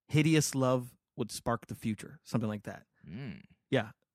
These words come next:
Speaker 1: "Love descends on those defenseless." I always liked that. I was like, "Yeah, it does."
Speaker 2: It does.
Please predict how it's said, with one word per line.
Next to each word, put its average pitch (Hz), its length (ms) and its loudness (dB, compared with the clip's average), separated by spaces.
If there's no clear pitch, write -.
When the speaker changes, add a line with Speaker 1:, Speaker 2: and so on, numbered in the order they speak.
Speaker 1:
"Love 151 280 8
descends 147 400 6
on 127 120 6
those 117 200 4
defenseless." 107 540 -4
I 110 60 -4
always 110 180 -4
liked 104 220 -8
that. 95 220 -12
I - 20 -18
was 107 120 -8
like, 110 140 -10
"Yeah, 170 400 -6
it 175 260 -10
does." 131 360 -4
Speaker 2:
It 143 200 -6
does. 139 680 -2